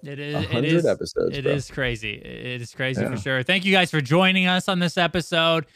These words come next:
Speaker 1: Uh, I, I, thank you guys for your continued support, the five-star rating and review, the subs on YouTube. You guys are killing it.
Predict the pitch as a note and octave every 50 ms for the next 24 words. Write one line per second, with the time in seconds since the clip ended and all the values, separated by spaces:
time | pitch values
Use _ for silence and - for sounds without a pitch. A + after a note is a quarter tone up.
0 | _ _ _ _ _ _ _ - B2+ B2+ C3 C3 B2+ B2+ B2+ B2+ B2+ F2+ G#2 C3+
1 | A#2 G#2+ A#2 A2+ A2+ B2+ D3 D#3 - - D3 - F3+ F#3 F#3 D3+ F#3 E3+ D3 D3
2 | C3+ B2+ A#2+ - - D3+ C#3+ C#3 C3 B2 D3+ C#3 - D#3 D#3 C#3 C3 - C#3 B2+
3 | - C#3+ C#3 B2+ - B2 - C#3+ C3 C3 B2+ - C#3 C3 B2+ B2 A#2+ A#2+ A#2+ A#2
4 | A2+ A2+ A2+ D3 F3+ F3 F3 D3 C3+ - - - D#3+ D#3 C#3+ C3 D3 C3+ C3+ C3+
5 | C3+ B2+ - D3+ C#3 C#3 B2+ B2+ B2 B2 A#2+ - A2 - - - F3+ F3+ F#3+ F#3+
6 | F#3 F#3 F3+